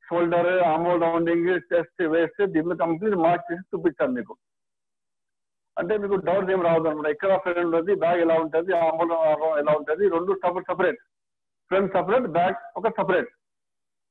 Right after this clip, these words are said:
రెండు, రెండు ఇలాగే ఉన్నాయి దీంట్లో. దీనికి body బ్లాక్ అంటారు అనమాట దీనిలో. ఇది, దీనికి twelve to nine body, ట్వెల్వ్ to nine, nine inches బాక్స్ చూపించాను దీనిలో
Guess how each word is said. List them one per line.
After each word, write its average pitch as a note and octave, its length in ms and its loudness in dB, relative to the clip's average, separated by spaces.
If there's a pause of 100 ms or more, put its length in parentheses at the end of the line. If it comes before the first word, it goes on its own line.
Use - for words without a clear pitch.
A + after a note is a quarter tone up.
(160)
రెండు, G3+ 340 4
రెండు G3+ 180 0
ఇలాగే F3+ 240 2
ఉన్నాయి D3+ 300 0
దీంట్లో. B2 320 -4 (960)
దీనికి F#3+ 180 -4
body F3 240 2
బ్లాక్ F3 260 0
అంటారు D#3 200 0
అనమాట B2+ 240 0
దీనిలో. B2 340 -6 (520)
ఇది, D#3 240 0
దీనికి F3+ 340 0 (580)
twelve F#3 320 -2
to G#3 120 4
nine F#3+ 160 0
body, E3+ 320 2
ట్వెల్వ్ F3+ 440 -4
to F#3+ 120 2
nine, E3 240 2
nine F3 160 0
inches E3 300 -2
బాక్స్ D#3+ 420 -2
చూపించాను D3 380 -2
దీనిలో A2+ 360 -4